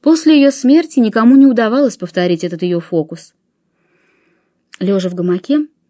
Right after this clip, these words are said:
Тита услышала, что кто-то, проснувшись, отправился за куском арбуза. Ей захотелось в туалет. Весь день она пила пиво, не для унятия жажды, а чтобы накопить побольше молока для племянника.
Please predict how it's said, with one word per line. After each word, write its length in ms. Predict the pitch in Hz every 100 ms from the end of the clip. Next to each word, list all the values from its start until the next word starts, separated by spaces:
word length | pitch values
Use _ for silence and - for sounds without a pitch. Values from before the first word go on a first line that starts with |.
| _
Тита 280 | - 190 175
услышала, 580 | 175 - 220 262 - 180
что 240 | 180 -
кто-то, 500 | 185 _ 302 330 151 - _ _
проснувшись, 840 | _ 233 254 - 175 160 - 156 - _ _
отправился 640 | 185 165 240 277 285 -
за 80 | 208
куском 400 | 208 196 - 254
арбуза. 440 | 269 196 156 - - _ _ _ _ _ _ _ _
Ей 300 | 214 226 220
захотелось 560 | 208 226 233 226 214
в 20 | -
туалет. 480 | 247 240 165 - _ _ _ _ _ _ _ _ _
Весь 340 | 202 240 226
день 240 | - 320 262
она 120 | 233
пила 260 | 247 277
пиво, 480 | 311 208 175 160 160 160 _ _ _
не 300 | 202 208 202
для 180 | 196 208
унятия 480 | 226 311 320 175
жажды, 460 | 165 165 160 160 156 _ _ _
а 120 | 202
чтобы 280 | 180 - 202
накопить 640 | 196 190 185 185 285 302
побольше 420 | - 185 254 254 214
молока 340 | 202 196 254
для 160 | 220 240
племянника. 720 | 247 277 233 151 147 -